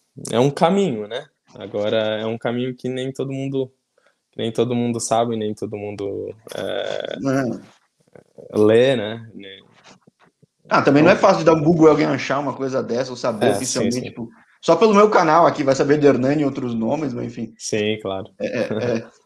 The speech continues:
Speaker 2: Vai saber que tem, que tem até time de futebol feminino do Marcos lá em Guidinha e feminino
Speaker 1: <laughs>
Speaker 2: brasileiro, tipo, não ia saber nunca,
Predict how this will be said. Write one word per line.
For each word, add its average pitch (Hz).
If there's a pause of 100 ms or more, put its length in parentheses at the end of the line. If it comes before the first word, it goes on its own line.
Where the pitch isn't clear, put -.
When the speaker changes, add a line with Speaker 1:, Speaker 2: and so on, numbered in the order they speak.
(120)
Speaker 2:
Vai 135
saber 147
que 147
tem, 151
que 147
tem 147
até 156
time 165
de 147
futebol 143
feminino 151
do 147
Marcos 143
lá 135
em 139
Guidinha 147
e 185
feminino 185
Speaker 1:
<laughs> 180
Speaker 2:
brasileiro, 156
tipo, -
não 123
ia 170
saber 185
nunca, 151